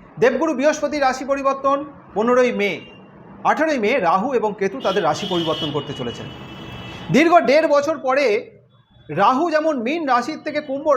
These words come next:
রাশিতে প্রবেশ করবেন, তেমনি দীর্ঘ আঠেরো বছর পরে রাহু কুম্ভ রাশিতে অধিষ্ঠিত হতে চলেছেন। রাহু কেতু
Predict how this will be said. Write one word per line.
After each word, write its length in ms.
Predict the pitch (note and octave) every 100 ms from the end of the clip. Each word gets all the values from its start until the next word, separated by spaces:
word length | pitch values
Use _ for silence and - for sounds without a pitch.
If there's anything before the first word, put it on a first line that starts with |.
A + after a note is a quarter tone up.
| A#3
রাশিতে 320 | B3 C#4 C#4 C#4
প্রবেশ 300 | A3+ C4 C4
করবেন, 280 | B3+ B3+ B3+ B3
তেমনি 280 | A3 B3+ B3
দীর্ঘ 260 | G#3+ A3+ A#3+ G#3
আঠেরো 260 | G#3 C4+ C4+
বছর 280 | B3 A#3+ A#3 G3
পরে 240 | G#3 B3 F#3 C3+ - - - -
রাহু 300 | C#3+ G3 G#3 A#3+ D#3 C3 -
কুম্ভ 200 | B3 C4+ G#3
রাশিতে 280 | F#3 F#3+ C4+
অধিষ্ঠিত 400 | G#3+ D4 - C#4+
হতে 200 | B3 A#3
চলেছেন। 380 | A3 G3 - B2+ - - - - - - - - - - - - - C#3
রাহু 200 | F3 B3
কেতু 280 | C#4 A3 B2